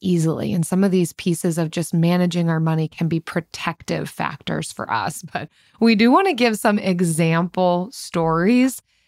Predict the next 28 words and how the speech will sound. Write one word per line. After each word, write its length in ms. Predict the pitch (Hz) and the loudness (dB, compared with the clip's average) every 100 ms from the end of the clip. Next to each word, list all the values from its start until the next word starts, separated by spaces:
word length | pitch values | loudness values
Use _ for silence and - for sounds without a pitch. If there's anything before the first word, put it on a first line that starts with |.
| _ _ | _ _
And 320 | 220 196 196 196 | 0 4 2 4
all 300 | 202 226 277 | 4 4 4
of 80 | 247 | 2
these 200 | 202 185 | 2 2
examples 720 | 170 165 165 165 170 160 151 _ 165 | 0 2 0 2 0 0 -6 _ -2
do 380 | 185 190 202 180 | 4 6 6 4
represent 800 | 175 170 - 165 160 165 160 - | 2 0 0 0 2 0 -2 -2
examples 520 | 165 151 160 156 165 | -6 -2 -2 0 -2
of 120 | 165 | -2
very 400 | 156 160 165 175 | 0 2 2 2
common 640 | 165 - - 165 160 156 160 | -2 -8 -2 0 2 0 -4
scams 760 | - - 156 151 160 175 - - _ _ | -6 -4 -2 -2 -2 -2 -4 -14 _ _
that 140 | - 156 | -6 -2
have 100 | 143 | -2
happened 480 | - 175 - 175 170 | 0 -2 2 0 2
to 120 | 170 | 2
real 280 | 160 160 156 | 2 2 0
people, 720 | - 160 - 160 160 160 - - | 0 -2 0 -2 0 -4 -8 -2
all 340 | 180 185 185 | 2 2 0
on 280 | - 170 170 | 0 0 2
Reddit. 440 | 165 156 160 165 - _ _ - | 0 0 0 -2 -6 _ _ -2
And 200 | 190 185 | 2 4
then 220 | 180 185 | 4 4
we 160 | 196 214 | 6 6
will 260 | 233 220 | 6 6
wrap 360 | 196 175 170 180 | 4 4 2 0
it 100 | 180 | 0
up 340 | 190 170 175 | 0 2 2